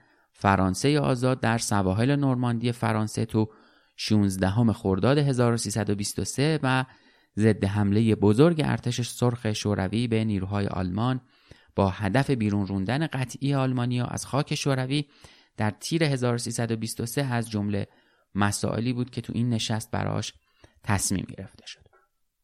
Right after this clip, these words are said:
تو کنفرانس تهران در مورد تجزیهٔ آلمان هم گفتگوهایی به عمل اومد.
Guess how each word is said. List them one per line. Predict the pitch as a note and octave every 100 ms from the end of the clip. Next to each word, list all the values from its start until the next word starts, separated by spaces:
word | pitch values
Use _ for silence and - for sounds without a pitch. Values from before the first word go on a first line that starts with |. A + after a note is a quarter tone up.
| _ _ _ _ _ _ _
تو | E3
کنفرانس | - F3 F#3 A3
تهران | A#3 A#3 F3 D3+ F#3
در | F#3 C#3+
مورد | C3+ D3 D#3+
تجزیهٔ | E3 C3+ B2 A#2 A#2+ D3 E3
آلمان | A#2+ A#2 B2+ C3+
هم | C#3+ C#3+
گفتگوهایی | A2+ G#2+ G#2+ G#2 G#2 A#2 C3
به | A#2
عمل | G2 G#2 A2 A2+
اومد. | G#2+ F#2 E2